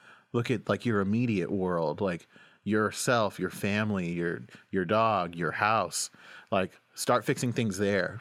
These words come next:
Like, work on your community, 'cause that's ultimately how we can do anything about anything. You know, I think people forget how much control they actually do have, like, over themselves and their immediate environment. And, um, recognizing that can,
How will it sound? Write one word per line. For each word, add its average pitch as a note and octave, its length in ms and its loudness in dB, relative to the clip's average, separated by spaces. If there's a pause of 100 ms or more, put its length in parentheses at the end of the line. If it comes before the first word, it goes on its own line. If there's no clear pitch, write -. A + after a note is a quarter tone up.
Like, F#2+ 160 0
work A2+ 200 0
on G#2+ 120 2
your G2+ 140 2
community, G#2 500 0
'cause - 320 -4 (380)
that's A#2 180 -2
ultimately A2+ 560 0
how G2+ 200 0
we G#2 120 -2
can A#2 140 0
do A2 160 2
anything G#2+ 600 -2
about F2+ 260 -2
anything. F#2+ 580 -4 (440)
You G#2+ 80 0
know, F2+ 80 2
I F2+ 80 0
think G#2 200 -4
people A2 240 -2
forget F#2+ 340 0
how G2+ 120 0
much F#2+ 240 -4
control G#2 360 -2
they G2 140 2
actually F#2+ 320 -2
do A#2+ 220 0
have, F2+ 400 -2 (480)
like, G2+ 160 2
over G2+ 240 2
themselves G2 580 0
and F#2+ 120 0
their F#2+ 140 2
immediate F#2 440 0
environment. F2+ 720 0 (420)
And, F#2+ 240 0
um, E2+ 520 0
recognizing D#3 600 2
that C#3+ 220 -2
can, A#2+ 340 -2